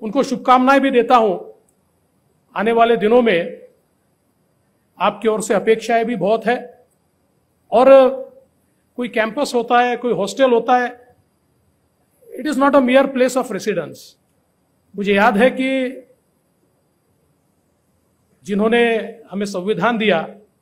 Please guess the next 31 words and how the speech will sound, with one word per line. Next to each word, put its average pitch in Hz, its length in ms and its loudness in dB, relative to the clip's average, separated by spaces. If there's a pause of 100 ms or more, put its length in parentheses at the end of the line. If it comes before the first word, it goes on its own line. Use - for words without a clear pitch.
(1200)
भारत 196 280 -2
रत्न 214 220 -6
डॉक्टर 190 240 -4
बाबा 190 280 -2
साहेब 220 180 -6
आंबेडकर 220 420 -4
जी, 185 280 -10 (1500)
लंदन 214 320 -4
स्कूल 247 280 -8
of 247 140 -6
इकोनॉमिक्स 220 500 -10
में 175 260 -10 (960)
जिसमें 220 400 -12
पढ़ 214 140 -4
रहे 233 180 0
थे 170 240 -12 (1120)
और 233 120 -4
जिस 190 380 -6
घर 208 200 -4
में 277 180 2
रहकर 247 320 0
वो 233 140 -4
लंदन 214 280 -6
में 220 200 -8
पढ़ते 202 280 -8
थे, 151 440 -16 (2500)
उस 269 220 -4
घर 190 260 -6
की 214 180 -8
नीलामी 240 480 0
निकली, 196 460 -10